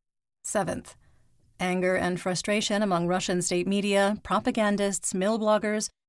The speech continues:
and residents of the oblasts that border Ukraine continues to swell due to the Kremlin's inability to respond to continued border incursions,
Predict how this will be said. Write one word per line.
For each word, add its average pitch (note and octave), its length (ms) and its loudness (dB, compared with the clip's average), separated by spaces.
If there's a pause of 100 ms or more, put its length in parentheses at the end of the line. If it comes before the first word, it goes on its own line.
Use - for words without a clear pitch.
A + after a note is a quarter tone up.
(140)
and D4 300 -2
residents C4+ 440 4
of G#3+ 100 -2
the G#3+ 140 0
oblasts A3+ 580 2
that F#3 240 -2
border G3 260 0
Ukraine G3 580 0 (200)
continues A3 560 2
to A#3 140 -4
swell G3+ 420 2
due F3+ 200 -2
to F#3 100 -4
the F3 80 0
Kremlin's F#3 540 -2
inability G3+ 640 0
to F#3 220 -2
respond G3 520 2
to C#4 80 -2
continued F3+ 540 -2
border F3+ 240 0
incursions, F#3+ 720 -2